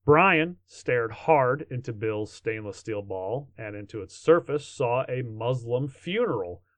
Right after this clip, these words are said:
with crowds of mourners on the streets of Tangier. Bill tried it and saw the same thing. <clears throat> They sought out all the information they could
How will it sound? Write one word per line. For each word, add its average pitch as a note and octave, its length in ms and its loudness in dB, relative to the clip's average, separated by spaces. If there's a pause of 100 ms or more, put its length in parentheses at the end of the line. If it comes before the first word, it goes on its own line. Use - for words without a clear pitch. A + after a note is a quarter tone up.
with - 160 -6
crowds D#3+ 480 2
of D#3 120 2
mourners C#3 460 0
on C#3 160 0
the C#3 80 -4
streets A2 420 -8
of C3+ 120 -4
Tangier. D#3 640 -2 (520)
Bill G#3+ 200 12
tried D3 320 6
it G#3+ 180 0 (160)
and G2+ 100 -14
saw C3+ 200 0
the G#2 100 -4
same C3+ 460 -2
thing. C3 420 -4 (480)
<clears throat> - 520 -8 (1800)
They D3+ 120 6
sought D#3+ 300 8
out D#3+ 160 8
all D#3 180 6
the G#3 140 2
information G3 520 -2
they G3 140 -2
could C#3+ 460 4